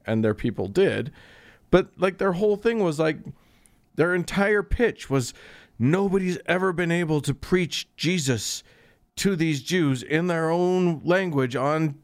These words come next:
cable T V or whatever." So, I, the warning signs were there. <laughs> Uh, let's just put it that way. Well,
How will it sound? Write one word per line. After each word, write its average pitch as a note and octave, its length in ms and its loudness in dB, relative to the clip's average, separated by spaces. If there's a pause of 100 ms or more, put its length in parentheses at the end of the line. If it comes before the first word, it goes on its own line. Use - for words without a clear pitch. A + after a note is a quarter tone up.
(140)
cable E3+ 380 0
T D#3+ 220 -2
V D#3 200 2
or A#2 120 -2
whatever." G2+ 420 -4 (960)
So, F3 380 2 (260)
I, E3 200 2 (160)
the E3 180 2
warning C#4 340 0
signs D3+ 380 -2
were B2+ 220 2
there. A2+ 580 -2 (160)
<laughs> D3+ 260 4 (960)
Uh, A3 360 2 (400)
let's B2+ 240 0
just B2 120 -6
put B2+ 140 0
it A2+ 60 -4
that A#2+ 180 0
way. G#2 220 -2 (340)
Well, F3 560 0